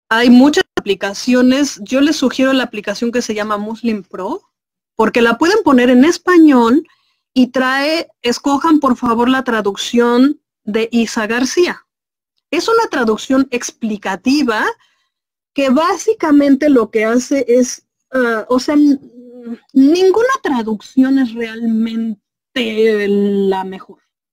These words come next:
Entonces, pero esta es como una traducción explicativa para los que son nuevos musulmanes o para los que no son musulmanes. Entonces, yo la encuentro como bastante didáctica y bastante fácil de entender.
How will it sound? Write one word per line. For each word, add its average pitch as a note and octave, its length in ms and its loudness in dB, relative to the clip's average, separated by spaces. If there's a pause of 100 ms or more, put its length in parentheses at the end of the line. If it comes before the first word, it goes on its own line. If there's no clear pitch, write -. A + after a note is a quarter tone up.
(680)
Entonces, D#4+ 920 2 (500)
pero E4+ 160 2
esta G4 160 0
es A4 80 0
como F#4+ 180 2
una F#4 140 6
traducción C#4 440 2
explicativa A#3 680 -2
para G#3 200 -2
los G#3+ 180 0
que A#3 100 0
son D4 240 4
nuevos D#4 340 4
musulmanes A3 920 -2 (440)
o G3+ 140 -4
para G#3 240 -2
los A3 180 0
que A#3+ 120 2
no B3 180 4
son A3+ 260 0
musulmanes. D4 760 2 (220)
Entonces, D4 600 2
yo D4+ 140 0
la E4+ 120 2
encuentro C#4+ 360 2
como F#3+ 280 -4
bastante C4+ 540 -2
didáctica A3+ 600 -4
y A#3+ 40 -4 (120)
bastante G#3+ 440 -6
fácil G3 400 -10
de G3 80 -12
entender. A#3+ 480 -2